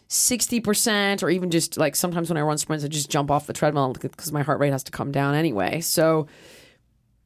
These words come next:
hit intervals. It's far more efficient. It's far more strenuous, but for a shorter period of time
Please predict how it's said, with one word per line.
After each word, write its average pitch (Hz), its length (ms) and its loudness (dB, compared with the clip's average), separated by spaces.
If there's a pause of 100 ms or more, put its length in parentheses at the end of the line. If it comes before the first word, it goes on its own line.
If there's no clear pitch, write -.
(140)
hit 247 260 4
intervals. 156 560 -2 (220)
It's 196 320 0
far 240 320 2
more 262 160 4
efficient. 208 640 0
It's 165 320 2 (260)
far 220 240 0
more 220 160 2
strenuous, 202 760 2
but - 200 -2
for 170 140 0
a - 40 -4
shorter 185 320 0
period 190 320 2
of 170 80 -6
time 175 480 0